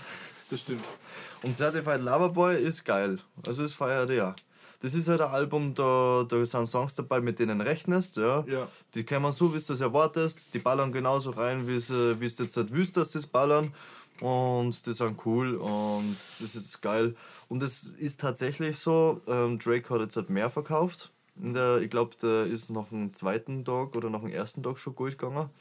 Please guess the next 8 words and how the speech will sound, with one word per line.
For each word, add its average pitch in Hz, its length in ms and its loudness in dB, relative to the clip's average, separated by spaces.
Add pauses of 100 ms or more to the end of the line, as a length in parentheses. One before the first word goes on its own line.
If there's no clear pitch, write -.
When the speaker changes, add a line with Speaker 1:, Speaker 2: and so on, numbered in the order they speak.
(280)
Speaker 2:
Weil 110 160 -4
in 110 60 -2
Speaker 1:
Okay. 110 100 0
Speaker 2:
der 82 100 -2
ersten 117 320 -6
Woche 113 540 -2
sechshunderttausend 139 1080 -4
verkaufte 139 760 -4